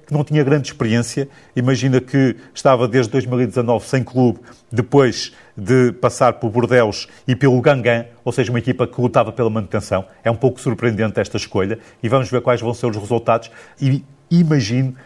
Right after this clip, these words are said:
que não será fácil no início a este novo treinador, eh, manter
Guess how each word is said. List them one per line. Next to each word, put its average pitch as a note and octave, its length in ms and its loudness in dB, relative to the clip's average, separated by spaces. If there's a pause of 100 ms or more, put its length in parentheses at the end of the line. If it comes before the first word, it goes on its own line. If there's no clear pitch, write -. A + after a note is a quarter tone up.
(160)
que C3+ 360 0
não C#3 220 -4
será C3 320 0
fácil B2 480 -2
no A#2 160 -2
início A2+ 420 -2 (240)
a B2 60 0
este B2 240 0
novo A#2 160 -4
treinador, G#2 480 -2 (240)
eh, G2+ 420 0
manter A2 520 -2